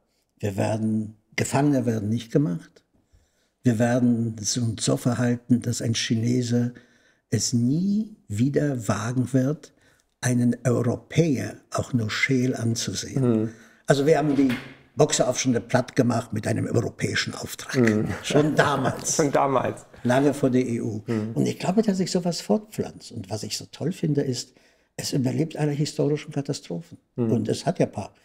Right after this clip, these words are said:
Speaker 1: größere historische Katastrophen
Speaker 2: Ja,
Speaker 1: gegeben.
Speaker 2: ein, zwei.
Speaker 1: Ja. Und wissen Sie, es, es geht hin bis so in die banalsten Abgründe. Wir haben jetzt ein neues Fachkräftezuwanderungsgesetz,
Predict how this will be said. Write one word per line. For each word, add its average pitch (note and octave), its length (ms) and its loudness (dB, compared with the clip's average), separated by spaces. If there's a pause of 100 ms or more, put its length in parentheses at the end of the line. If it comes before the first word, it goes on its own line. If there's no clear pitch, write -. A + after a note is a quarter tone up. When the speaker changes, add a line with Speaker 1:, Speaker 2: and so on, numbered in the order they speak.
(220)
Speaker 1:
größere A2 420 0
historische G2 640 -8
Katastrophen G#2+ 500 -2
Speaker 2:
Ja, G2 160 0
Speaker 1:
gegeben. G#2 220 -14
Speaker 2:
ein, A#2 240 2
zwei. G#2+ 320 0
Speaker 1:
Ja. A#2 240 2 (380)
Und C3 180 0
wissen D#3+ 240 2
Sie, D3 140 0 (340)
es, - 160 -2 (100)
es - 140 -2
geht F#3 240 2
hin F#3+ 180 2
bis - 300 -2
so E3 140 0
in D3 180 -2
die C#3+ 140 0
banalsten C#3+ 920 -2
Abgründe. A2 760 -2 (400)
Wir G#2+ 180 0
haben D#3+ 160 2
jetzt D#3 220 0
ein B2 120 2
neues C#3 440 0 (160)
Fachkräftezuwanderungsgesetz, C3+ 1800 -2